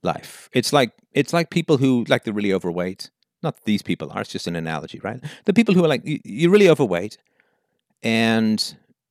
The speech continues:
you believe, or you subscribe to a group that believes, that there's going to be a magic fat-burning pill that's gonna come down the pipe soon.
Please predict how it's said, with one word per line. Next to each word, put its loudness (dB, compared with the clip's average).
you 4
believe, 2
or -4
you -2
subscribe -10
to -6
a -2
group -4
that -8
believes, -14
that -2
there's 4
going 2
to -8
be 0
a 2
magic -4
fat-burning -2
pill -4
that's -8
gonna -4
come -4
down -4
the -8
pipe -10
soon. -14